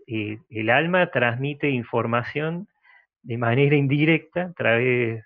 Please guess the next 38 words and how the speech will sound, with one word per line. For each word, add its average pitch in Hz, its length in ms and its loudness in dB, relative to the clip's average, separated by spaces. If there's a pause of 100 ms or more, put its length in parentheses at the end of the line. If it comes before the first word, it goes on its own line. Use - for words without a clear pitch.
de 180 280 -12
sensaciones 135 920 -4 (340)
o, 107 360 -10 (540)
o, 113 140 -18 (140)
o 113 140 -6
emociones 139 580 -2
que 123 100 -4
tiene 123 360 -2
el, 113 360 -8
el 110 220 -12
cuerpo. 160 580 0 (560)
Entonces, 170 460 -6 (280)
a 139 140 -8
todas 240 240 2
las 185 140 -2
personas 196 640 0 (880)
que 127 140 0
han 156 220 2
te-, - 300 -4
que, 110 580 -2 (460)
que - 120 0
han 147 100 4
oído 143 280 6
hablar 143 280 6
de 147 60 4
estos 143 240 -6
temas 117 420 0 (560)
y, 120 160 -2
en 127 100 0
s-, - 160 -14 (260)
y 127 120 0
han 143 120 0
tenido 151 340 0
una 139 140 2
vida 139 260 2
pasada 131 420 2
en 117 160 -4
donde 113 540 -4